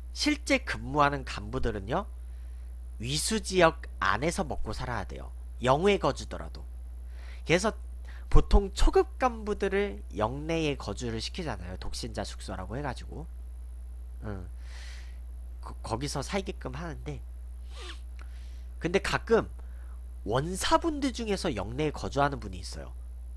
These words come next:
그 원사분 중에서 그 영내에 건주-, 거주하는 이유는요, 그분이 보직이 취사반장이었어요. 그래서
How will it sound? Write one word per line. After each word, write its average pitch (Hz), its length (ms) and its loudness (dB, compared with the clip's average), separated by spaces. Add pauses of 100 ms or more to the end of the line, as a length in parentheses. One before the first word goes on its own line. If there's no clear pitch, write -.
(1500)
그 92 320 -4 (2250)
원사분 202 640 4
중에서 180 500 2
그 113 180 -2
영내에 139 380 2
건주-, 104 360 -6 (140)
거주하는 139 640 4
이유는요, 101 600 -4 (480)
그분이 147 640 4 (120)
보직이 131 520 0
취사반장이었어요. 123 1120 0 (920)
그래서 127 440 0